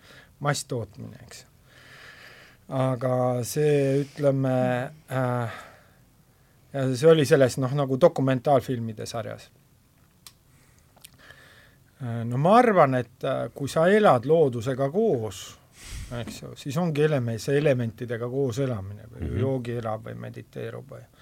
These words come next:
Speaker 1: Ja sama on algrahvastega, indiaanlaste, saamidega, kui sa oled harjunud koos olema.
Speaker 2: Mhm.
Speaker 1: Ja kui sa nagu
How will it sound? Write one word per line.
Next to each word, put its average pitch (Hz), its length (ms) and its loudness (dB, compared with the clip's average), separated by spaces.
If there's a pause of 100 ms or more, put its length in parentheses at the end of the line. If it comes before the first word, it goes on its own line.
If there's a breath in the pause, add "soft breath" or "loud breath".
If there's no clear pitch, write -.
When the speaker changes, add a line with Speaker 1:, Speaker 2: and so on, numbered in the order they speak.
(420 loud breath)
Speaker 1:
Ja 127 80 -6
sama 170 240 0
on 160 120 2
algrahvastega, 127 880 0
indiaanlaste, 127 880 -4
saamidega, 120 680 -8
kui 120 140 -16
sa 127 100 -8
oled 127 140 -6
harjunud 123 500 0
koos 127 320 -8
olema. 120 380 -10 (360 loud breath)
Speaker 2:
Mhm. 92 280 -6 (220 loud breath)
Speaker 1:
Ja 120 400 -8
kui 160 260 -2
sa 151 320 0
nagu 135 960 -4